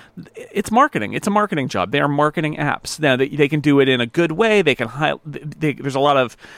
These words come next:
uh, marketing content that can be useful in hi-, uh, whether it's how-tos or highlighting apps that you might not, uh, have heard of that are worth looking at. But, um, you know,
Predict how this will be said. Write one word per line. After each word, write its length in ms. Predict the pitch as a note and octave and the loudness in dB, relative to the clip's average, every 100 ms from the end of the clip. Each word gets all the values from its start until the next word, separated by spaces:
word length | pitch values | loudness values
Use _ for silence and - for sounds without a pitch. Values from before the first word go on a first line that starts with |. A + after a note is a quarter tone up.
| - | -8
uh, 220 | C3 A#2+ A2+ | 0 2 2
marketing 680 | C3+ D3 E3+ D3 C#3 C3+ B2+ | 2 0 0 -2 -2 -4 -4
content 480 | D#3 D3 D#3 D3+ | 0 0 0 -2
that 160 | D3+ C3+ | 0 -2
can 140 | E3 | -2
be 100 | E3 | -2
useful 500 | G3 D#4+ - C3 D#2+ | 0 0 0 0 0
in 280 | - C#3 C3+ | 0 0 0
hi-, 260 | C3 D3+ D3 | 0 -2 -2
uh, 160 | C3+ A#2+ | -4 -6
whether 260 | C#3 D3+ A#2+ | 0 2 2
it's 100 | - | 0
how-tos 500 | F3 - G3 G#3 E3 | -2 0 0 0 0
or 160 | A2 - - | 0 -2 -8
highlighting 400 | - F3+ F3 D3+ | -2 2 2 0
apps 300 | - C#3 - | -2 -4 -4
that 160 | - - | -8 -6
you 80 | B2 | -2
might 200 | C3+ C#3 | -2 0
not, 360 | B2+ A#2+ G#2+ _ _ _ _ - | 0 0 -2 _ _ _ _ -2
uh, 200 | A2+ - | 0 0
have 180 | - | -4
heard 260 | - D3 D#3 | 0 2 4
of 240 | D#3 D#3+ | 4 2
that 140 | C3 G#2+ | 0 0
are 80 | G#2 | 2
worth 260 | A#2 A2+ | 0 -2
looking 320 | A#2 B2+ D#3 | -2 -2 -2
at. 220 | D3+ D#3 - - - _ - - | 0 -2 -4 -16 -20 _ -8 0
But, 320 | D#3+ D#3 - _ _ _ - | 4 4 0 _ _ _ 0
um, 460 | C#3 B2+ A#2+ A2+ - _ _ E3+ | 2 2 0 -4 -12 _ _ -2
you 100 | F3+ | 2
know, 300 | D#3 D3 | 4 2